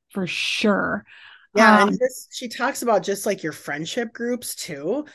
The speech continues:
Speaker 2: Like,
Speaker 1: Mm-hmm.
Speaker 2: I mean, people have friends from all walks of life,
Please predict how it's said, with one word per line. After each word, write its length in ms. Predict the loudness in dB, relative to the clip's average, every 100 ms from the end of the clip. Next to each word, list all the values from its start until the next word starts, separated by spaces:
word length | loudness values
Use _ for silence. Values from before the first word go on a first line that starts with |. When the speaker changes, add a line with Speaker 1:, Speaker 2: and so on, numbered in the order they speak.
| -20 4
Speaker 2:
Like, 280 | 6 8 6
Speaker 1:
Mm-hmm. 80 | 0
Speaker 2:
I 60 | -6
mean, 180 | -10 -12 _
people 360 | -10 2 2
have 200 | 2 -2
friends 340 | -2 0 0 0
from 200 | -4 -4
all 260 | -2 0
walks 320 | 0 -4 -6 -8
of 100 | -6
life, 460 | -6 -6 -8 -12